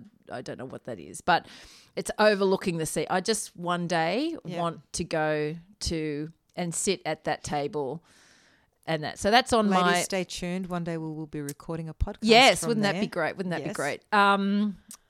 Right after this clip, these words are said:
Speaker 1: I'd love to be a New York Times bestseller.
Speaker 2: Sure.
Speaker 1: So I do, I'm not, haven't quite got the, I, the, which book it will be or whether it's a new book.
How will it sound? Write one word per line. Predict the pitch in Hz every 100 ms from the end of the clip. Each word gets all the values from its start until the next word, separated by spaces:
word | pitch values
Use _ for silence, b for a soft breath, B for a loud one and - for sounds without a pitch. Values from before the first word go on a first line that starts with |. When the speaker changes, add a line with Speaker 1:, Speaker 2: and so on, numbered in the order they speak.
| _ _ -
Speaker 1:
I'd | 220 220
love | 233 240 269 285
to | 226
be | 226
a | 190
New | 180
York | 180 -
Times | - 165 170 -
bestseller. | 151 - 160 151 330 - -
Speaker 2:
Sure. | - 170
Speaker 1:
So | 190 185 -
I | 185 180 _
do, | - 202 202 202 -
I'm | 165 - 196
not, | 196 160
haven't | 185 202 185 - -
quite | - 196 175 -
got | 175 - - b b b b b b _ -
the, | 175
I, | 165 160 _
the, | 175 147 -
which | 175 -
book | - 175
it | -
will | 175
be | 151 160 175
or | 185 165
whether | 170 165
it's | 110 170
a |
new | 160 160
book. | - 240 -